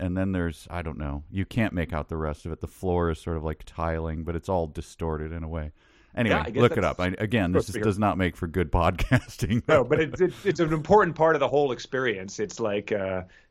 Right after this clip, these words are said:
Speaker 2: you know, it's like watching The Room in the theater. You sort of need to know what people are, uh, you know, what it was like the first time to actually see it. Um, but so the chapter opens with immediately a man being called a slut, which is
Speaker 1: <laughs> Yeah.
Speaker 2: fantastic. Um,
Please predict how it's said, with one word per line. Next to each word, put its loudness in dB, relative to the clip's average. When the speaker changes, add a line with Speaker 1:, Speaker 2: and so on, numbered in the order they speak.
Speaker 2:
you -4
know, -2
it's -2
like 4
watching 4
The 2
Room 4
in 2
the -4
theater. 0
You -4
sort -4
of -6
need -2
to -4
know 0
what -2
people -4
are, 4
uh, 4
you -4
know, -6
what 4
it 8
was 6
like 4
the -2
first -4
time -2
to -4
actually -4
see -6
it. -8
Um, -2
but 4
so 4
the 6
chapter 4
opens 2
with -4
immediately 2
a 8
man 2
being 0
called -2
a -4
slut, -2
which -6
is -4
Speaker 1:
<laughs> -10
Yeah. 4
Speaker 2:
fantastic. 2
Um, 2